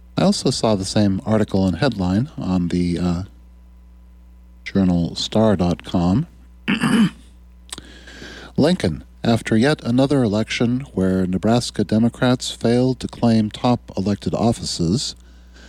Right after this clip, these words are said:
several prominent party figures say the state party needs to take a more moderate tone when pitching its candidates to voters. But the current party chair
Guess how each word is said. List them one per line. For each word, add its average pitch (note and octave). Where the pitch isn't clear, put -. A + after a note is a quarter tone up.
several D3
prominent C#3+
party G#2
figures F#2
say A#2+
the F#2
state D3
party A#2+
needs A2
to A2+
take -
a F2
more G#2
moderate F2+
tone D#2+
when E2
pitching -
its -
candidates A2+
to A#2
voters. -
But G#3
the -
current D3
party G2
chair A#2+